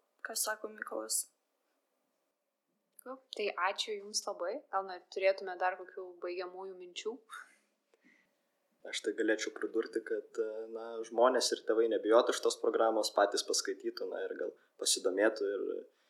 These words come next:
Speaker 3: ir gal, gal jiem kai kurie dalykai patys padės, ten, pavyzdžiui, streso įveika, jeigu žmogus nemoka valdyti ar panašiai, ar kažkaip pasiskaityti, ką tai lytiškumo programai moko ir, na, nebijoti jos, o kaip tik gal irgi pasigilinti.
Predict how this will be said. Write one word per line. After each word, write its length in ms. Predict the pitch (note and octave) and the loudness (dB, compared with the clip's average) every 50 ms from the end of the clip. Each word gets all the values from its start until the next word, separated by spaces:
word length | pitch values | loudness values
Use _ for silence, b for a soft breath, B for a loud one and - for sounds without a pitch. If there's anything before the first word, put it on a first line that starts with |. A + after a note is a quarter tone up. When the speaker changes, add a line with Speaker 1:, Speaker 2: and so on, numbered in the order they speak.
| _ _ _ _ | _ _ _ _
Speaker 3:
ir 120 | - F#2+ F#2 | -8 -2 2
gal, 200 | G2 F#2+ G2 F#2+ F#2 | 4 4 4 4 2
gal 240 | F#2+ - F2 F2+ F#2+ | 2 0 2 2 2
jiem 120 | F#2 G2+ | 2 0
kai 120 | - - - | -2 -2 0
kurie 160 | - G#2+ G#2+ G#2 | 2 2 4 4
dalykai 280 | A2+ A2 A#2 A2+ B2+ | 4 2 2 2 0
patys 380 | B2 - B2 A#2+ - - - - | 2 2 2 2 0 -2 -6 -4
padės, 320 | - F#2+ F#2+ G2+ G2 G2 - | -4 -2 0 0 0 0 -2
ten, 140 | G2 G2 - | -6 -10 -10
pavyzdžiui, 360 | - - - - - - - | -8 -6 -6 -6 -6 -6 -6
streso 340 | - - F2 - - E2+ F2 | -2 0 0 0 2 0 -2
įveika, 320 | G2 - - G3 - B2+ A2+ | -2 -4 -4 -4 -4 -4 -4
jeigu 280 | A2+ A2+ A2 A2 A2 A2+ A2+ A2+ A2+ | -4 -4 -6 -10 -14 -14 -16 -20 -18
žmogus 440 | - A#2 A2 G#2 G#2 G#2+ A2+ - - - - - | -12 -10 -8 -6 -6 -6 -6 -6 -8 -8 -10 -10
nemoka 480 | A#2 A2+ A2 - G#2+ G#2 G#2+ - - | -12 -10 -8 -4 -4 -4 -2 -4 -4
valdyti 400 | G#2 G#2+ G#2+ G#2+ G#2+ G#2+ - G#2 | -6 -6 -8 -10 -12 -8 -6 -4
ar 80 | G2+ - - | -4 -4 -6
panašiai, 440 | G#2 G2 - - - - A2+ A2 - _ _ _ _ _ _ _ _ _ | -6 -8 -6 -6 -6 -6 -6 -8 -10 _ _ _ _ _ _ _ _ _
ar 140 | - F#2+ - G#2+ G2+ G2 G#2 G#2 - | -16 -14 -12 -12 -10 -12 -12 -12 -10
kažkaip 520 | - - - - - E2+ - _ _ - F2 - _ _ _ _ - - _ | -8 -6 -6 -6 -6 -8 -10 _ _ -18 -18 -18 _ _ _ _ -20 -20 _
pasiskaityti, 580 | - - - - - - B2 A#2 A#2+ A2+ A#2 - | -4 -2 0 0 2 2 2 2 2 0 2 2
ką 80 | A#2 A2 | 2 2
tai 160 | - - G#2+ | 2 0 -2
lytiškumo 400 | G#2 - - - - A#2 G#2+ G2 G2+ | -2 -4 -6 -6 -2 -2 -2 -2 -2
programai 440 | - F2+ F#2 F#2+ F#2 F#2 G2 F#2+ | -2 0 2 2 2 2 0 -2
moko 320 | F#2+ G2 G2 G2 - F#2+ G2 | -2 -2 -4 -4 -6 -8 -8
ir, 80 | G2 G2 | -8 -10
na, 120 | G2 F#2 G2 | -12 -8 -6
nebijoti 560 | G2 F#2 F#2+ F#2+ G2 G2+ G2 G2+ - G2 F#2+ | -6 -4 0 2 2 2 2 2 -2 -4 -4
jos, 160 | - - - | -4 -6 -10
o 80 | - - | -10 -14
kaip 160 | - _ - | -16 _ -16
tik 140 | - - - | -16 -16 -16
gal 100 | - - _ _ _ _ _ _ _ _ | -16 -20 _ _ _ _ _ _ _ _
irgi 200 | G#2 G#2 - - - | -14 -14 -14 -12 -12
pasigilinti. 840 | - A#2 - - G#2 G2+ F#2+ G#2 G2 - - - _ - - - - | -8 -6 -6 -8 -8 -12 -20 -20 -20 -20 -20 -20 _ -12 -12 -12 -12